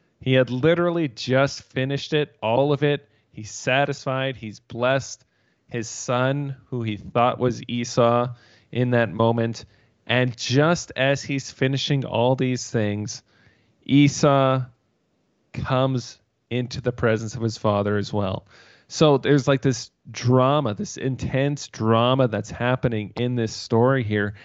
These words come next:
And you can feel the tension while, and you can ask yourself, while Jacob's here in the tent with his father,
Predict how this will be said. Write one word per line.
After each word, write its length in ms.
And 160
you 80
can 140
feel 460
the 100
tension 540
while, 760
and 100
you 80
can 140
ask 180
yourself, 260
while 380
Jacob's 500
here 540
in 300
the 80
tent 420
with 220
his 160
father, 520